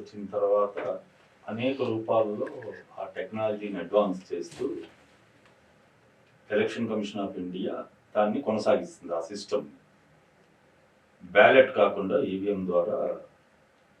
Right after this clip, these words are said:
కౌంటింగ్ కానీ, ఓటింగ్ కానీ, ప్రాసెస్ అంతా జరిగేటట్టు టెక్నాలజీని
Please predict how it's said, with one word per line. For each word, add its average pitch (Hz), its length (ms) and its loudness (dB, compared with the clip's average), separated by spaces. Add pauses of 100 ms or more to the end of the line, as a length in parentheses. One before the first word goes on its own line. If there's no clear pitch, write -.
(220)
కౌంటింగ్ 92 420 2 (120)
కానీ, 110 200 -2 (160)
ఓటింగ్ 87 400 -6
కానీ, 80 160 -6 (140)
ప్రాసెస్ 95 360 -4 (100)
అంతా - 140 -6 (120)
జరిగేటట్టు - 640 -6 (1120)
టెక్నాలజీని 123 600 4